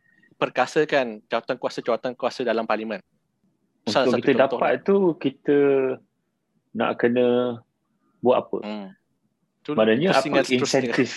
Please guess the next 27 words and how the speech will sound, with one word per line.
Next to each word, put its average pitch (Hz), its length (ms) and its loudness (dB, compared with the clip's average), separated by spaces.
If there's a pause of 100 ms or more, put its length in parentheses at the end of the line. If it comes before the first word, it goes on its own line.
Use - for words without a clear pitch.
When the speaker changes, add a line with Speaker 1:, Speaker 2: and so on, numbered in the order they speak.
Speaker 2:
yang 123 180 4
ada 113 340 4 (380)
Speaker 1:
<laughs> - 380 -12
Speaker 2:
untuk 107 540 2 (400)
ahli 104 640 2
politik 101 480 0
buat 98 320 2
macam 92 180 -6
tu? 87 60 -4
Speaker 1:
Dari 131 160 0
segi 147 240 -6
itu, 233 200 -12 (440)
mungkin 135 480 -4
bagi 120 320 -2
mereka 120 320 -2
yang 113 400 -2
tak 117 160 -2
dilantik 117 320 -2
jadi 113 160 -6
menteri 107 400 -10
kan, 98 120 -4 (800)
ah, - 80 -14
Speaker 2:
Mhm. 107 60 -10
Speaker 1:
backbencher, 107 560 -6
ah, 101 400 -6 (960)
kita - 240 -6
faham 110 560 -2